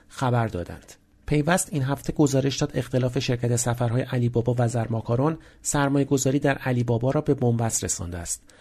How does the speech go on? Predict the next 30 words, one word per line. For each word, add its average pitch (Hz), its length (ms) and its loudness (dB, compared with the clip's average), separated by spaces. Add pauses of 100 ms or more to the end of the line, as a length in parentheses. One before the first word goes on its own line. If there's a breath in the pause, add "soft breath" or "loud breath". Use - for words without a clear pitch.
(220 loud breath)
افزایش 147 460 0
احتمال 139 420 2
شکست 127 460 -2
تلاش‌ها 120 480 0
برای 120 280 0
جذب 117 300 -2
سرمایهٔ 110 540 0
گروه 110 300 -2
علی 110 240 -2
بابا 135 420 -2 (220 loud breath)
از 127 240 -4
مجموعهٔ 123 380 0
زرماکارون 117 720 0 (300 loud breath)
و 135 100 -2
پیگیری 143 460 2
قضایی 131 520 0
مطابق 123 460 0
این 120 160 2
اختلاف 110 400 -4
نظر 107 360 -4
تجاری، 113 540 0 (300 loud breath)
بزرگترین 147 560 2
کسب 147 260 -2
و 131 40 -4
کار 123 220 2
آنلاین 120 340 0
حوزهٔ 110 300 -2
گردشگری 107 600 -4
کشور 113 400 -4
را 143 220 0